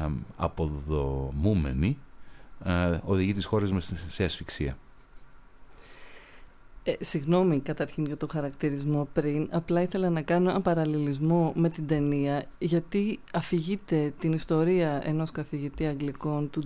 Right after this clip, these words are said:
Speaker 2: John Keating, με έναν εξαιρετικό Robin Williams στο ρόλο, ε,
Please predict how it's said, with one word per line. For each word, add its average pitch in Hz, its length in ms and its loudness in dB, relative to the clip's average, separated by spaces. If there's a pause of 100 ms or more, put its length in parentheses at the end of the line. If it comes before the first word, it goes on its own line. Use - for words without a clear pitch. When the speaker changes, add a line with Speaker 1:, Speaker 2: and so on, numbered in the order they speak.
Speaker 2:
John 147 420 0 (140)
Keating, 156 400 0 (480)
με 151 140 -2
έναν 151 220 0
εξαιρετικό 147 640 -4
Robin 139 280 0 (100)
Williams 139 340 -2
στο 143 260 -2
ρόλο, 147 440 0 (400)
ε, 170 340 4